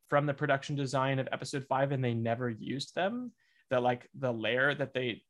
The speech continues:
pop up into. And so it's cool to see that kind of I think that's when these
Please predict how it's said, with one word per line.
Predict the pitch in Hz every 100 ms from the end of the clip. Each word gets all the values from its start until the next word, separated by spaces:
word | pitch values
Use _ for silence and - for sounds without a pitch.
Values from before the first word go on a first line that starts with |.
| _ - - -
pop | 127 123
up | 127 151
into. | 165 165 196 214 180
And | 123
so | 123 117
it's | -
cool | - 123
to | 120
see | - 117
that | 113 107 -
kind | 117 113
of | 110 - _ _ _ _ _ _
I | 170
think | 175 220
that's | 208 233 -
when | 240 208
these | 160 147 135 -